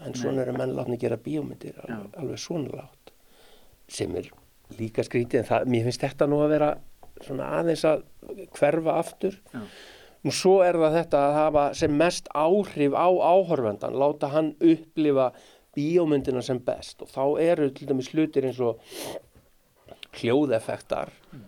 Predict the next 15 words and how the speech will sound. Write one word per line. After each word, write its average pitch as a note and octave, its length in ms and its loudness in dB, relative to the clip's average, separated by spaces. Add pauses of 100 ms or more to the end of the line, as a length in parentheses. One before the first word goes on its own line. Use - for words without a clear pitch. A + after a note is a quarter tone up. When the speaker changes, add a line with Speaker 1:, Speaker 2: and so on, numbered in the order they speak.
(100)
Speaker 1:
og C3+ 160 -6
tónlist, D#3 840 -2 (600)
eh, G#2+ 280 -6 (460)
þú A#2+ 180 -6
veist, - 260 -10
er E3+ 180 2
þetta D3+ 380 -2
í E3+ 320 0
réttu E3+ 580 2
hlutfalli D3+ 720 0
við E3+ 280 4
talið E3 540 -2 (720)
og - 60 -16
það F#3 300 2
er F3 100 6